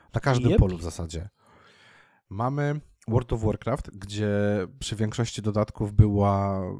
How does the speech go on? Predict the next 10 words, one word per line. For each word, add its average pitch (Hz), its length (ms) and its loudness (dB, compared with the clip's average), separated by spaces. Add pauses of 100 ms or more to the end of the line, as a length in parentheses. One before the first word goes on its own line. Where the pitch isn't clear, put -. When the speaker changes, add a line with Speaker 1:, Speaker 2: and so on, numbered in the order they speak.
(160)
Speaker 1:
ostatnio - 460 -4
przynajmniej, 101 500 -2
ludzie 101 440 -4
bardzo 98 460 -6
dużo 95 280 -6
narzekali, 92 840 -2 (560)
więc 113 460 -2
też 131 300 -4
grze 104 300 0
się 113 300 2